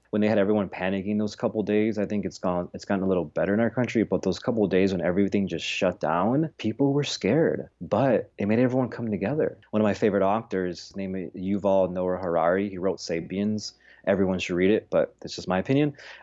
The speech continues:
Um, he said it best, "We only survive this long as humans because we work together." Even in a tribal sense back then, let's take away all this stuff and let's say we're cavemen again,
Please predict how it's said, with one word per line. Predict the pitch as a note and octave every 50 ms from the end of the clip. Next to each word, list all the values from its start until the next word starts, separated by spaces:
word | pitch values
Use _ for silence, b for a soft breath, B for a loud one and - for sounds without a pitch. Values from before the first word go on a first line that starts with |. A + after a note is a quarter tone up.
| B -
Um, | G#2+ G#2+ G2+ G2 F2+ F2 F2 F2+ -
he | - - A#2+ B2+ B2
said | - - A#2 G#2
it | G#2 G2
best, | - G#2+ A2 A2+ G2 - -
"We | G2+ G2
only | A2 B2+ C#3 D3
survive | C#3 - C3 G#2 G#2 G2+ G#2 G2 E2
this | E2 G#2 F#2+ -
long | - G2 F#2+ G2+ G2+ F#2+
as | F2+ -
humans | - - G#2+ G#2+ G2+ F#2+ F2
because | - F2+ - - F#2+ F2
we | F2 F2+ E2
work | E2 F2+ D#2+ -
together." | - F2+ E2 E2 D2+ D2 - - A#1 - -
Even | B2+ B2+ D3 D3 C3+ A#2+ -
in | - A2+
a | G#2+ G2
tribal | - - G#2+ A2 B2+ B2+ B2 G#2
sense | - - - G2 F#2+ F#2 -
back | - G#2 G2+ G2+ - -
then, | G#2 G#2 G#2 F#2+
let's | F#2+ G2 -
take | - - A2+ -
away | G#2+ G2+ G2 F#2+
all | G2 F#2
this | F#2 F#2+ -
stuff | - - G2+ G#2 -
and | F#2 F#2
let's | F2+ -
say | - G2
we're | F#2 F2+
cavemen | E2+ - G#2 G2+ G2 G2 F2+ F2+
again, | F2 F2 F2 F2 E2+ F2+ F#2+